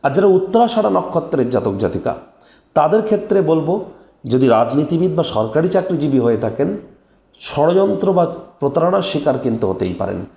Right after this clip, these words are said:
সাবধান থাকতে হবে। বাকি যা পজিটিভিটি বলেছি, সেগুলি তো আপনাদের জন্য থাকছেই। ড্রাইভার নাম্বার যাদের ফোর, সেভেন অথবা এইট, সংখ্যাতত্ত্ব বিদ্যা বা নিউমারোলজি ওয়াইজ, চার মানে রাহু, সাত মানে কেতু, আর আট মানে শনি।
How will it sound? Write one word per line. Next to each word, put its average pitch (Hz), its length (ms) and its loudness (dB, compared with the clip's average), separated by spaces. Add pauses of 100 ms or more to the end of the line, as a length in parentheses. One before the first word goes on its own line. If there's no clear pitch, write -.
(180)
সাবধান 165 460 0
থাকতে 123 340 -4
হবে। 98 280 -2 (300)
বাকি 165 280 0
যা 226 180 2
পজিটিভিটি 185 520 2
বলেছি, 151 360 0
সেগুলি 127 280 0
তো 127 120 -2
আপনাদের 107 320 -4
জন্য 104 220 -2
থাকছেই। - 480 -6 (680)
ড্রাইভার 165 380 2
নাম্বার 208 340 0
যাদের 165 200 0
ফোর, 165 320 0
সেভেন 165 320 0
অথবা 139 260 0
এইট, 113 300 0 (600)
সংখ্যাতত্ত্ব 170 640 -2
বিদ্যা 113 240 0
বা 107 80 2
নিউমারোলজি 101 580 -2
ওয়াইজ, 101 400 0 (340)
চার 117 220 0
মানে 107 200 0
রাহু, 101 420 0 (260)
সাত - 320 -4
মানে 110 180 0
কেতু, 104 400 -2 (340)
আর 139 80 2
আট 120 240 0
মানে 147 180 -2
শনি। 113 300 -4